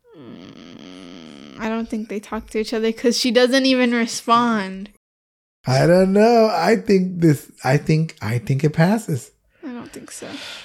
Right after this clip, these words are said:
Speaker 2: Let's check our experts.
Speaker 1: So what she says is, she says, uh, like, a poem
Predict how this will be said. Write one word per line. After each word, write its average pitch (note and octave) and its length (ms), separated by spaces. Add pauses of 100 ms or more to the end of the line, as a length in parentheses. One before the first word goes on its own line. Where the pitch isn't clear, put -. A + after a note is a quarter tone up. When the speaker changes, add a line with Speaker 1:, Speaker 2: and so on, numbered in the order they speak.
(140)
Speaker 2:
Let's B2+ 280
check A2+ 360 (240)
our B2 220
experts. - 640
Speaker 1:
So C4 220
what C4+ 160
she C#4+ 220
says C4 440 (140)
is, G#3 440 (300)
she - 320
says, A3+ 680
uh, A#3 160
like, A3+ 180
a G3+ 80
poem G#3+ 600